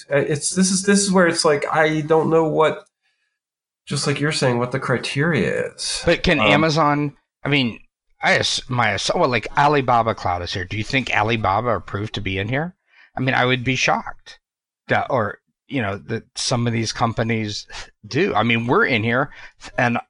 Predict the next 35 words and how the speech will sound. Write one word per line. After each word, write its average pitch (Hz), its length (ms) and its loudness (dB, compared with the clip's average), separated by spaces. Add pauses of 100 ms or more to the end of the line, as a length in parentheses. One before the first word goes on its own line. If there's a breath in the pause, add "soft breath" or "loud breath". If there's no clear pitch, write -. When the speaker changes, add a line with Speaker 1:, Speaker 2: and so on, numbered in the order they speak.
Speaker 2:
and 117 240 -2
we 143 140 -2
don't - 140 -2
have 151 420 -2
quite 156 220 0
a 147 60 4
large 151 280 2
marketing 139 340 0
department. 117 460 -2 (120)
I 120 120 4
don't 180 140 2
know 185 100 4
how 104 120 2
we 101 100 -4
got 92 220 -2
in 95 120 -6
here. 101 220 -4 (580)
I, 110 140 0 (100)
I 123 120 0
could 120 380 -4
tell 151 180 0
you 143 140 0
that 165 260 0
much. 120 540 -4 (400)
And, 104 460 -2
uh, 98 500 0 (320)
it's 113 280 -6
just, - 440 -6 (640)
I - 120 -6
don't 101 240 -6
know 196 320 -2 (640)
where 104 180 -2
these, 117 260 -2
and 139 220 0
then 135 200 0